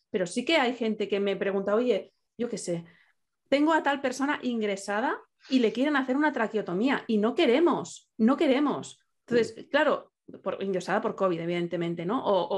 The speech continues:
Speaker 1: o
Speaker 2: Sí.
Speaker 1: les están haciendo los protocolos, no sé qué, o queremos que vengan a hacerle la terapia de ozono. ¿Y, y cómo lo hacemos? Claro, yo pienso, es que si no es un
Speaker 2: Sí.
Speaker 1: abogado que piensa así, que está despierto y que piensa de otra forma, no te va a defender, va a decir que no, que,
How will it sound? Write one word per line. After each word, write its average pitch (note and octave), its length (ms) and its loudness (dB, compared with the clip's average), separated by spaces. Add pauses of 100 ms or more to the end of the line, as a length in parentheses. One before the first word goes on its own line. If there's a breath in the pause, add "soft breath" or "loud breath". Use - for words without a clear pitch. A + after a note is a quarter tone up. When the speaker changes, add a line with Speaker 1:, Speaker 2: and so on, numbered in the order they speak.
Speaker 1:
o F#3+ 80 6
Speaker 2:
Sí. A#3 60 4
Speaker 1:
les G3 120 -4
están B3+ 240 -8
haciendo D#4 260 -2
los E4 140 -2
protocolos, C4 400 2
no C#4+ 100 0
sé A3 140 -4
qué, A#3+ 200 0 (260 loud breath)
o B3 140 2
queremos C#4+ 360 4
que D#4+ 100 -2
vengan D#4 240 2
a C#4+ 60 2
hacerle D4 300 0
la C4+ 140 2
terapia C4 360 0
de C4 80 4
ozono. C4+ 420 -2
¿Y, B3+ 220 -6
y G#3+ 140 -8
cómo F#4 240 2
lo D#4 140 6
hacemos? C#4+ 600 -2
Claro, B3+ 380 0
yo B3 200 2
pienso, G#3 300 -2
es - 100 -12
que D4 120 -8
si A#3 120 -4
no G#3+ 80 0
es C4 100 -2
un F4 80 6
Speaker 2:
Sí. F4 40 6
Speaker 1:
abogado C#4 500 -4 (600)
que G3+ 120 -2
piensa B3+ 460 2
así, G#3 280 -6
que B3 80 -2
está A3 260 0
despierto G#3 480 -2
y G3+ 60 0
que G#3 100 -2
piensa A#3+ 300 0
de G#3 80 2
otra F3+ 200 -2
forma, D#4+ 400 2 (440)
no C4 200 4
te F4 100 2
va D4 100 4
a - 40 4
defender, C#4 600 -4 (180)
va G#3 60 2
a - 20 -2
decir A#3+ 340 -2
que F4+ 120 2
no, E4 260 4
que, F3 480 -4